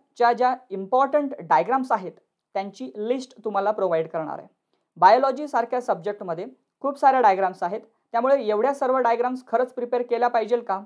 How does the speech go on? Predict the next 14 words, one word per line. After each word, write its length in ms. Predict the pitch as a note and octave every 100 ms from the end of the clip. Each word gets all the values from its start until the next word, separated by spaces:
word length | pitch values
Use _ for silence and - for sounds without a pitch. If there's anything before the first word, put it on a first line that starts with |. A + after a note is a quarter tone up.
| - _ _ -
हा 60 |
एक 200 | B3 B3+
कॉमन 260 | A3+ A3 B3+
प्रश्न 300 | B3+ A#3+ B3
विद्यार्थ्यांच्या 600 | G#3+ G3+ G#3 G#3+ G3+ A3
मनामध्ये 360 | G3+ F#3 E3 E3
असतो. 340 | D#3 - - _ _ _ -
त्यामुळे 320 | A#3 C4 C4+ D4 - -
अशा 200 | - B3+
व्हिडिओची 400 | A#3 A3+ A3 A#3
गरज 320 | G#3+ A3+ E3 - _
ही 60 | G#3+
त्या 140 | A3+
ठिकाणी 440 | A3 G#3+ G#3+ A3+